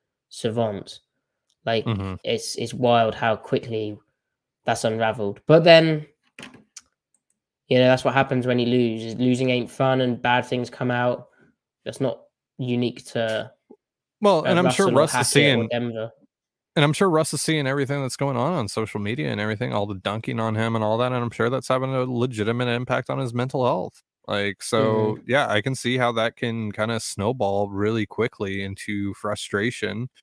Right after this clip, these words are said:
Speaker 2: and him, you know, taking that out on guys like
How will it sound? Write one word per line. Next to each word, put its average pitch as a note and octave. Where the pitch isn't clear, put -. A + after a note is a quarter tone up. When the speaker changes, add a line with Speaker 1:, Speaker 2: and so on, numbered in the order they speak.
Speaker 2:
and G#2
him, A2+
you A2
know, A2+
taking A#2+
that B2+
out C#3+
on G2+
guys F#2+
like G2